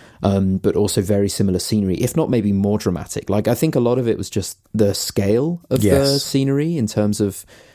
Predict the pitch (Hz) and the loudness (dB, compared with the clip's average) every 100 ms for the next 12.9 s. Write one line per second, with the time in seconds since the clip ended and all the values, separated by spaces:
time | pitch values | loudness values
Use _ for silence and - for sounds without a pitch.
0 | _ - 110 - - 120 120 117 113 120 | _ -2 -2 -2 -4 0 2 2 0 -2
1 | - _ _ _ _ _ _ - 110 113 | -6 _ _ _ _ _ _ -2 2 2
2 | 123 - 107 92 - 107 95 101 90 - | 0 -2 -2 -2 -4 -6 -4 -2 -2 -2
3 | - 110 127 113 107 92 85 123 120 117 | 0 0 2 4 4 2 2 2 2 0
4 | 113 113 113 110 90 104 104 98 98 - | 0 0 0 0 -2 -2 -2 -2 -4 -4
5 | 98 98 - 120 107 104 98 87 104 92 | -4 -4 -2 0 2 0 -2 -2 -2 0
6 | 98 107 113 110 - - 104 - - 87 | 0 0 0 -2 -4 -6 -6 -6 -4 -2
7 | - - - - 113 107 104 117 - - | -2 -4 -4 -2 2 2 2 0 -2 -8
8 | - - 156 120 98 101 95 101 95 - | -6 0 2 4 2 2 0 0 -2 -2
9 | - - 113 131 120 131 113 - 131 123 | -8 -2 0 2 0 0 0 0 0 2
10 | 110 101 87 - 101 - 95 92 82 101 | 0 -2 -4 0 -2 0 0 0 0 2
11 | 110 110 104 87 85 - 82 85 110 107 | 4 2 2 2 0 0 -2 0 0 2
12 | 107 110 107 104 95 101 107 131 | 2 0 0 0 2 2 0 -2